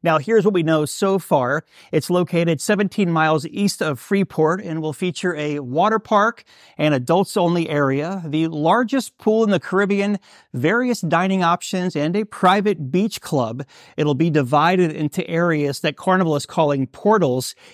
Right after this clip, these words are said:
each one being tailored to what guests are looking for. You'll also find a swim-up bar and floating cabanas on the property. The destination will open next July. Eighteen ships from nine U S home ports will call to the new resort.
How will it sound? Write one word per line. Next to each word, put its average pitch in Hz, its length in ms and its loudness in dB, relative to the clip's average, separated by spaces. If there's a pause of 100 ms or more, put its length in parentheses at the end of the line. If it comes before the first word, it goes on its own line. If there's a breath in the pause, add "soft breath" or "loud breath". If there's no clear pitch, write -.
each 175 320 -2
one 156 320 2
being 135 300 0
tailored 156 480 -2
to 151 100 -6
what 147 220 -4
guests 151 280 0
are 139 140 0
looking 147 340 0
for. 139 460 -2 (320 loud breath)
You'll 151 140 2
also 170 380 2
find 160 440 2
a 147 220 -6
swim-up 208 420 2
bar 190 360 4
and 170 320 -4
floating 196 440 0
cabanas 190 640 0
on 131 200 0
the 123 80 -6
property. 156 580 0 (360 loud breath)
The 147 60 -2
destination 165 600 2
will 143 160 2
open 151 400 0
next 156 380 -2
July. 135 600 2 (380 loud breath)
Eighteen 165 420 2
ships 185 340 -4
from 180 240 2
nine 208 460 2
U 165 180 2
S 165 180 0
home 208 200 0
ports 135 400 -4
will 156 140 2
call 156 400 0
to 151 100 -8
the 139 100 0
new 123 180 -4
resort. 113 580 -4